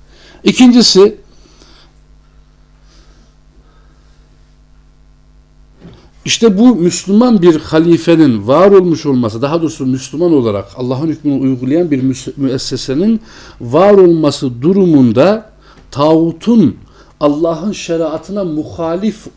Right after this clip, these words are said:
olan görüşünü desteklemiş olmak. Yani Allah'ın hükmü var, Müslüman sultan var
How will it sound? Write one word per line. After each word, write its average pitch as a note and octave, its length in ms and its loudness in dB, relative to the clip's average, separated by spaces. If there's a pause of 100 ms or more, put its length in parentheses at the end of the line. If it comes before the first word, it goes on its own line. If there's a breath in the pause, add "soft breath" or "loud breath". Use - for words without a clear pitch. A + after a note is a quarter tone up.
(120)
olan D#3+ 640 0
görüşünü F3+ 600 0
desteklemiş C#3+ 600 -4
olmak. G2 280 -20 (1400)
Yani B2+ 140 -2
Allah'ın C#3 340 -2
hükmü C3 280 -4
var, G#3+ 360 0 (1040)
Müslüman D3 400 -4
sultan B2+ 460 -6
var A3 360 0